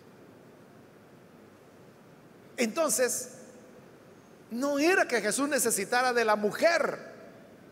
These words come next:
del agua que ella le iba a dar. Era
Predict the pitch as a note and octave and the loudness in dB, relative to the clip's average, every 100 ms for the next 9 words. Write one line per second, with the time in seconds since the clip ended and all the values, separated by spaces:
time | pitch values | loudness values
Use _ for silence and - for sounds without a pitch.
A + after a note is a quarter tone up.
0 | - - - - - A#3 - F4+ G4 F4 | -20 -20 -20 -20 -4 -2 2 4 4 4
1 | C#4+ C#4+ A#3 A#3 - C4 D#4 D4 G#3+ G#3 | 2 4 4 2 2 2 4 2 2 2
2 | A3 A3 A#3 C4+ - - - - - - | 0 0 0 0 -2 -10 -18 -20 -20 -20
3 | - - - - - - F3 F3 | -20 -20 -20 -20 -14 -4 -2 -2